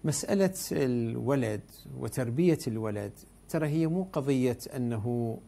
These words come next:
أنا أوكله وأشربه وأشتري له وألبسه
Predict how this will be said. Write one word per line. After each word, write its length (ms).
أنا 160
أوكله 680
وأشربه 920
وأشتري 720
له 260
وألبسه 1000